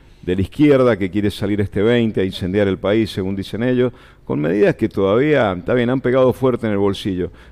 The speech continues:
pero también vemos mucha especulación de sectores empresariales, eh, que están muy resentidos, sectores empresariales, lo, lo, lo, escucho el sector del transporte, por ejemplo.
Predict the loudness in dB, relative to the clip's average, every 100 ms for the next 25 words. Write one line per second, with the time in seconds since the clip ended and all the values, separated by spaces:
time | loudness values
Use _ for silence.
0 | -14 -6 -2 0 2 2 2 0 0 0
1 | 0 -2 0 0 0 0 0 -2 -4 -2
2 | 0 2 0 -4 -4 0 2 2 2 -2
3 | -6 -14 -20 -20 -18 -2 2 4 4 4
4 | 2 0 -2 0 2 2 0 -2 -6 0
5 | 2 4 6 6 4 0 -12 -20 -18 -8
6 | -6 0 2 2 0 -2 0 2 4 4
7 | 2 2 0 0 0 0 0 -2 0 0
8 | 2 0 0 2 2 2 -4 -4 -6 -4
9 | -6 -6 -6 -6